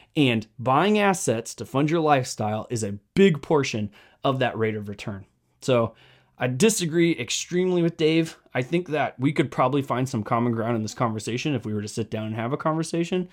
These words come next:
But I think he just really wanted to be angry at this <laughs> video just because it started off with her taking out a loan and she's only fifteen years old. But I think the lesson here is good.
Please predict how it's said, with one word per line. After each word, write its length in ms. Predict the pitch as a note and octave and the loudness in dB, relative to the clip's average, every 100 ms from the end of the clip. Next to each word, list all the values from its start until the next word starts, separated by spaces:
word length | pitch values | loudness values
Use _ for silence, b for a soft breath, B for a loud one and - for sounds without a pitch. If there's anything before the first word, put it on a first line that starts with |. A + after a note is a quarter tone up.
| b b b b _ | b b b b _
But 280 | C#3+ B2+ - _ _ | 2 2 -8 _ _
I 60 | C3+ | -2
think 180 | F3+ F3 | 2 2
he 80 | |
just 200 | F3 F3+ | 4 2
really 220 | C3+ D#3 D3+ | 6 6 6
wanted 400 | A#2 B2 C#3+ C#3 | 6 4 4 2
to 80 | |
be 200 | C3+ C3+ | 0 0
angry 340 | A#2 B2 C#3 D#3 | 2 2 4 4
at 100 | - | 2
this 120 | C3 | 0
<laughs> 20 | |
video 460 | B2 G#2+ D3 D3 D#3+ b b b _ E3 | 0 4 4 4 0 b b b _ 0
just 280 | C3+ D3+ - D3 | 2 2 0 -2
because 380 | C#3 D3 - C3 | 2 2 4 2
it 100 | A2+ | 0
started 420 | - C3 B2 C3+ | -4 0 2 2
off 260 | B2 A#2 - | 0 -2 -2
with 160 | A2+ - | -6 -2
her 180 | A#2+ B2 _ | -2 -4 _
taking 340 | C3+ A#2+ C3 | 0 2 2
out 100 | A2+ | 0
a 40 | G#2+ | -2
loan 420 | G#2+ A2+ B2 C#3 | -2 0 2 0
and 220 | A2+ G#2+ | -2 -4
she's 160 | A2+ A2+ | -2 -2
only 160 | A2+ | -2
fifteen 480 | G#2+ A#2 A#2 - A2+ | -4 -4 -4 -2 -2
years 240 | C3 A2 G#2 | -2 -4 -6
old. 280 | G#2+ C3 - b b b b b - | -4 -6 -6 b b b b b -2
But 100 | C#3+ | 2
I 60 | D3 | 4
think 120 | G3+ | 4
the 80 | D3+ | 4
lesson 360 | C#3 C#3 C#3+ | 2 2 0
here 160 | B2+ A2+ | 0 0
is 100 | G#2 | -4
good. 280 | G#2+ G#2 | -6 -8